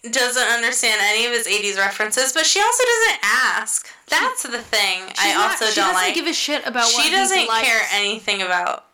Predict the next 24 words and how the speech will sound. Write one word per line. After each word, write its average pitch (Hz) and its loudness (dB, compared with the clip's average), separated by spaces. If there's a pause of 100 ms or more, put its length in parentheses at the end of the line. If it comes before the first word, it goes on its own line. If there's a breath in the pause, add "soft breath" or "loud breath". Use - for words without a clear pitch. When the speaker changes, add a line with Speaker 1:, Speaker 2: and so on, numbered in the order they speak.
(300)
Speaker 1:
She - -2
doesn't 294 -4
care 277 0
about 196 0
anything 190 -6
he 190 -12
likes. - -8
Speaker 2:
No. 214 -4 (120)
Speaker 1:
And 294 2
you 339 0
know 403 0
what? 370 2
If 214 -2
your, 381 0 (320)
if - -10
your 359 0
partner's 403 -2
into 403 0
something 262 0
and 220 0
you're 233 2
not 311 2 (220)
into 339 0
it, 269 0